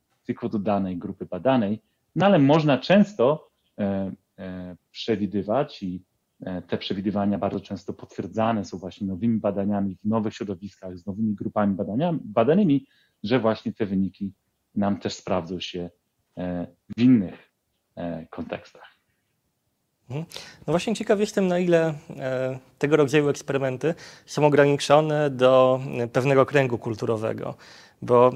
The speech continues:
Speaker 2: o tej tradycyjnej psychologii czasami żartobliwie mówi się tak, że to są, no, wielkie teorie potwierdzone na studentach psychologii. Że to studenci psychologii amerykańskich uczelni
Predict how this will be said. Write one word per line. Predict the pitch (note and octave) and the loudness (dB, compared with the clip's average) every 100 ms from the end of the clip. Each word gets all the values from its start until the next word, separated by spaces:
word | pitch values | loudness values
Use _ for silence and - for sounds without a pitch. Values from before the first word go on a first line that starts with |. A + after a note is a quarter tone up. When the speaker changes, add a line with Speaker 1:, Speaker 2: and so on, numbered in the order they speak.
| B2+ | 2
Speaker 2:
o | C3 | 2
tej | B2 C#3+ | 4 2
tradycyjnej | C3+ C#3 C#3+ G3+ G3 | 2 2 2 2 2
psychologii | F3+ D#3 D#3 E3+ D#3+ | 0 0 0 0 0
czasami | D3 C#3 D#3+ D#3+ | -4 -2 -2 2
żartobliwie | C#3 C3 C3 D3 D3 | 2 2 0 2 2
mówi | C#3 C3 | 0 -2
się | - B2+ | -4 0
tak, | C#3+ B2+ | 0 0
że | C3 | -4
to | B2+ | -4
są, | - B2+ C3 - - - - | 0 0 -2 -10 -20 -12 0
no, | C3 | 0
wielkie | B2 C#3 D3 D3+ | 2 0 2 4
teorie | C3+ C#3+ C#3+ | 6 6 4
potwierdzone | C3 - C3 A#2 C3+ C#3 C3+ C3+ | 0 0 0 4 4 6 4 2
na | C3 B2 B2 B2 | 0 0 2 2
studentach | - C3+ C3+ B2 - | 0 0 0 0 -4
psychologii. | - - B2 A2+ A2 - - - - - | -10 -4 0 0 -2 -12 -18 -20 -20 -8
Że | B2 | -6
to | |
studenci | B2 C#3 D3 C3+ | -2 2 0 0
psychologii | - B2+ B2+ C3 C3+ B2 B2 C3+ | -8 -4 2 4 2 0 -2 -2
amerykańskich | C3 A#2+ A#2 B2 B2 - A2+ | 0 0 0 -2 -4 -6 -8
uczelni | A2 C3 C3 B2 B2 | -4 0 0 -2 -4